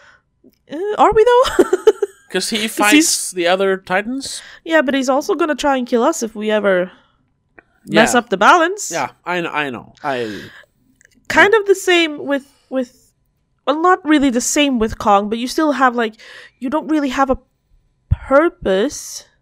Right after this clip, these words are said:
Speaker 1: for Kong.
Speaker 2: No, Kong, no, that's, that's what makes Skull Island, Kong Skull Island, such a good movie.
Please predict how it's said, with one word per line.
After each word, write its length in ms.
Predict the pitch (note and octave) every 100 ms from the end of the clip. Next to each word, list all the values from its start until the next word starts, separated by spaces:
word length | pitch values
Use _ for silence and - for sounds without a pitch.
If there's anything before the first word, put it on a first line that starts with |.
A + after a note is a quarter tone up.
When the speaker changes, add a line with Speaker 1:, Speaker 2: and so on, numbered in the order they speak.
| _ _
Speaker 1:
for 180 | - G#3+
Kong. 600 | G#3+ G#3+ F3+ E3+ F3 F#3 - _ _ _ _ _ _
Speaker 2:
No, 140 | B3 A#3+
Kong, 240 | - D#4+ - -
no, 340 | C4 F4+ B3 F3+
that's, 240 | C4 E4+ - A3+
that's 200 | D4 D#4+
what 80 | B3+
makes 240 | C#4+ A#3+
Skull 280 | - A#3+ G#3
Island, 420 | A3+ C4 D#3+ D3+
Kong 280 | - A#3+ A3
Skull 240 | - G3
Island, 260 | A3+ A#3 D#3+
such 160 | F3+ F3
a 40 |
good 200 | E3 F3+
movie. 400 | G3 C#4 C#3+ A#2+